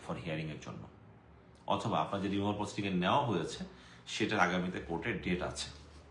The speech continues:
এবং সেই ডেটে আপনার মাস্টার হিয়ারিং হইতে পারে, ইন্ডিভিজুয়াল হয়ে হিয়ারিং হইতে পারে, আপনাকে সেই ডেটের জন্য বুক করা আছে এবং সেই কাগজটা, কোর্টের যে হিয়ারিং এর যে ডেটের একটা কাগজ, সেটা আপনার কাছে আছে,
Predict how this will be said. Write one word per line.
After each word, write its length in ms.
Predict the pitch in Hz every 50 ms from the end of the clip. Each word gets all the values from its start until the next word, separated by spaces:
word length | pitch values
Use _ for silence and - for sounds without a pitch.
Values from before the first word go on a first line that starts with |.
| - - - - - - - - - - - - - - - -
এবং 140 | 90 92 92
সেই 260 | - - 107 104 95
ডেটে 220 | 98 98 92 113
আপনার 300 | 95 - - - 90 82
মাস্টার 260 | 85 85 - - 107
হিয়ারিং 220 | 92 95 92 92 92 90
হইতে 160 | 92 87 87
পারে, 220 | - 87 82 82 85 82 80
ইন্ডিভিজুয়াল 360 | 82 85 82 95 101 101 90
হয়ে 160 | 87 90 90 90 -
হিয়ারিং 260 | - 92 87 90 90
হইতে 160 | 92 90 -
পারে, 280 | 85 - - - 95 - - - - - - - - -
আপনাকে 280 | - - 85 - 90 82 -
সেই 80 | - 87
ডেটের 240 | 87 85 87 87 85
জন্য 220 | 104 107 131 165
বুক 180 | - 85 87 - - -
করা 140 | 82 73 69
আছে 160 | - - -
এবং 100 | 87 92
সেই 300 | - - 131 147 160 170 - - - - - - - - - - - - - -
কাগজটা, 560 | - 117 117 113 113 117 117 - - - -
কোর্টের 480 | - - - - 107 90 - 104 95 90
যে 120 | 92 101 95
হিয়ারিং 380 | 90 92 90 90 90 95 95
এর 100 | 98 92
যে 60 | 92
ডেটের 240 | 95 85 87 87 87
একটা 180 | 87 - - 92
কাগজ, 400 | - - 85 82 82 - 185 220
সেটা 400 | - - - 104 95 95 - 98
আপনার 220 | - - - 82
কাছে 200 | - - - -
আছে, 280 | 64 62 - - -